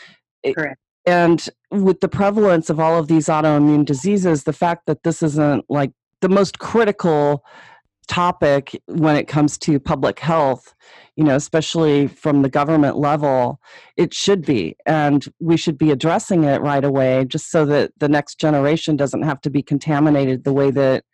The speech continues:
Speaker 1: the way that we are. And it, there's this whole movement that has caused a lot of consternation in the medical community,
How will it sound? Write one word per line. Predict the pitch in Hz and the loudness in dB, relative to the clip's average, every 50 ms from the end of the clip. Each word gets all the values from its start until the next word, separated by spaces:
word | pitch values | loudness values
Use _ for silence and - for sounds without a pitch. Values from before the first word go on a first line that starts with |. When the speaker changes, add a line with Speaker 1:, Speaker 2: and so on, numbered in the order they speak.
| _ _ _ - _ _ _ _ - - | _ _ _ -20 _ _ _ _ -4 -2
Speaker 1:
the | 160 | 0
way | 156 170 165 | 2 2 2
that | 151 156 135 - | 2 0 0 0
we | 147 180 214 214 | 2 2 2 4
are. | 180 143 131 127 127 127 127 _ - - - - - _ - | 4 2 2 0 0 -2 -4 _ -14 -20 -20 -20 -20 _ -4
And | - 165 165 160 156 156 151 - - - _ _ - | 0 2 2 4 4 2 2 0 -4 -14 _ _ -10
it, | 143 147 - 104 - _ - | -10 -10 -8 -12 -16 _ 0
there's | 208 208 196 196 - | 2 2 2 0 0
this | - 226 233 214 - - - _ - - | 0 -2 -2 -2 -4 -12 -16 _ -16 -16
whole | 175 196 226 247 254 285 311 330 339 320 - _ _ _ _ _ _ _ _ - | -12 -6 -2 0 2 4 4 4 2 0 -2 _ _ _ _ _ _ _ _ -2
movement | 190 185 185 190 202 214 202 208 202 180 160 151 147 147 147 147 - - - _ _ _ _ - | 2 4 4 4 4 4 4 4 2 4 4 4 4 2 2 0 -2 -10 -16 _ _ _ _ -12
that | 113 - - 151 156 147 175 160 139 151 | -12 -10 -10 -10 -4 0 2 2 2 2
has | 165 139 151 143 135 _ _ _ _ _ _ _ _ _ _ _ _ _ - | 2 0 0 -2 -4 _ _ _ _ _ _ _ _ _ _ _ _ _ -16
caused | - - 180 175 175 160 - | -8 -2 0 0 0 0 0
a | 151 143 | 0 0
lot | 151 180 208 240 | 2 2 2 2
of | 233 220 - | 0 -2 -6
consternation | - - 175 165 165 - - - 143 139 139 139 143 147 - - 147 143 | -6 -2 -2 -2 -2 -2 -2 0 2 2 2 2 0 0 -2 0 0 2
in | 143 139 | 2 2
the | 131 | 2
medical | 131 143 151 165 170 175 - - 165 - | 2 2 4 2 2 0 -2 -6 -8 -8
community, | - - 170 165 156 156 151 139 147 147 147 143 | -2 0 2 4 4 4 4 2 2 2 2 0